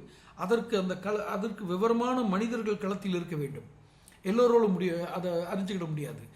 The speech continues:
இவர்களுடைய ஆய்வுகளின் அடிப்படையில் தான் இவங்க பிராண்டிங்கை டிசைன் பண்ணுவாங்க. யாரு? பெரிய கம்பெனிகள்.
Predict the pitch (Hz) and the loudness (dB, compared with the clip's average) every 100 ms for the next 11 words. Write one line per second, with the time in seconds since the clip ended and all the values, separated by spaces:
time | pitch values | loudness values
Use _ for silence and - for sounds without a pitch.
0 | - - - 170 202 254 233 226 196 156 | -20 -20 -10 -4 -2 0 0 0 2 2
1 | 196 247 233 233 208 160 220 - 208 180 | 0 0 0 0 0 0 -2 0 2 0
2 | 143 143 190 226 - - - - 202 226 | -2 -2 -2 -4 -8 -20 -14 -2 2 2
3 | 202 151 170 233 277 233 202 240 190 233 | 2 2 2 2 2 2 2 2 2 0
4 | 233 196 156 131 107 - - - - 175 | 0 0 0 -4 -8 -12 -20 -20 -10 -2
5 | 165 220 254 208 233 220 175 160 139 110 | 0 -2 -2 -2 0 0 -2 -2 -4 -6